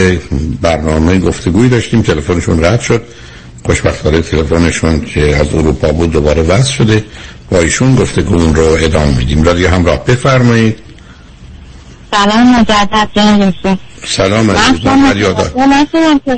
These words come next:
Speaker 2: قطع شدم. اه، صدای
Speaker 1: آها.
Speaker 2: شما رو اصلاً نداشتم.
Speaker 1: خب، ما هم صدای شما رو نداشتیم، مثل این یه قطع شد.
Speaker 2: <laughs>
Speaker 1: بعد اشاره کردید
Speaker 2: به
Speaker 1: که
Speaker 2: همین
Speaker 1: ما
Speaker 2: خاطر
Speaker 1: سی و سه
Speaker 2: من نمی‌دونم، من همینجوری واسه خودم داشتم صحبت می‌کردم.
Speaker 1: نه، خب، اون، نه، من از آدمای خلوچل خبر دارم که برای خودشون حرف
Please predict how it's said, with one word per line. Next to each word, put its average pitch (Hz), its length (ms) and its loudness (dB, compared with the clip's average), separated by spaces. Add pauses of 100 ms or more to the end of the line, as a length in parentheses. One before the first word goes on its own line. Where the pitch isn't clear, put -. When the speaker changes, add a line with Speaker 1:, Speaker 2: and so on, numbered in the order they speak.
(120)
Speaker 2:
قطع 208 240 -2 (120)
شدم. 202 440 -2 (260)
اه، 185 400 0 (1200)
صدای 190 260 0
Speaker 1:
آها. - 80 -4
Speaker 2:
شما 202 180 0
رو 208 60 0
اصلاً 214 320 0
نداشتم. 214 380 0 (960)
Speaker 1:
خب، 90 120 -2
ما 90 80 -2
هم 90 80 -2
صدای 92 300 -2
شما 98 260 -2
رو 80 180 0
نداشتیم، 76 400 -2
مثل 78 220 -2
این 87 220 0
یه 90 100 2
قطع - 300 -4
شد. - 180 -2 (320)
Speaker 2:
<laughs> 214 280 4
Speaker 1:
بعد 107 200 0
اشاره - 340 0
کردید 113 300 0
Speaker 2:
به 220 80 2
Speaker 1:
که 226 80 4
Speaker 2:
همین 262 160 4
Speaker 1:
ما - 40 2
Speaker 2:
خاطر 269 260 -2
Speaker 1:
سی 285 120 0
و - 20 2
سه 330 100 2
Speaker 2:
من 320 280 4
نمی‌دونم، 269 440 2
من 302 100 2
همینجوری 330 340 2
واسه 311 360 -2
خودم 311 320 0
داشتم 311 420 -2
صحبت 254 340 0
می‌کردم. 277 560 0
Speaker 1:
نه، 240 120 -2
خب، 240 320 -4
اون، 262 340 0
نه، 135 120 2
من 131 200 2
از 104 160 -2
آدمای 110 420 0
خلوچل 110 600 -2
خبر 101 280 0
دارم 104 460 0
که 85 80 -4
برای 87 180 0
خودشون 90 340 -2
حرف 82 140 -2